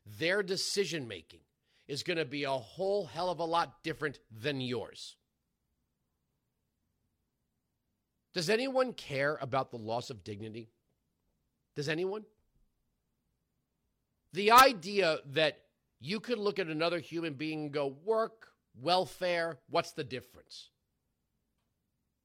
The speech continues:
We now have this anti-work movement. People got accustomed, staying home. You know, when someone says, "Well, stay home and u-, order Uber Eats." Well, what about that guy? He's gotta go out and work.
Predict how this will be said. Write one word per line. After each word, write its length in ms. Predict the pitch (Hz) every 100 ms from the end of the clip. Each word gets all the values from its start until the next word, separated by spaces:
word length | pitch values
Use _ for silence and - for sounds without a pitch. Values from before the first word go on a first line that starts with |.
| _ _ -
We 140 | 214
now 280 | 226 262 247
have 220 | 220 202
this 180 | 196 156
anti-work 680 | 208 202 202 190 202 202
movement. 540 | 180 254 302 180 - _ _ _ _ _ _ _ _ _ _ _ _ _ -
People 240 | 208 277
got 240 | 233 262
accustomed, 500 | 262 240 285 - 123 - _ _
staying 420 | - 185 196 208
home. 420 | 170 180 208 240 - _ _ _ _ -
You 100 | 220
know, 100 | 247
when 140 | 247
someone 280 | - 277 294
says, 180 | 247 214
"Well, 100 | 214
stay 220 | - 240
home 180 | 226 220
and 80 | 214
u-, 100 | 214
order 380 | 165 196 214 208
Uber 340 | 202 240 247 117
Eats." 180 | 90 - _ -
Well, 320 | 262 226 156 - -
what 180 | 262
about 260 | 277 277 -
that 260 | 185 285 -
guy? 240 | 147 139 _
He's 260 | - 269
gotta 220 | 190 233 202
go 200 | 190 196
out 120 | 190
and 120 | 208
work. 400 | 247 285 - -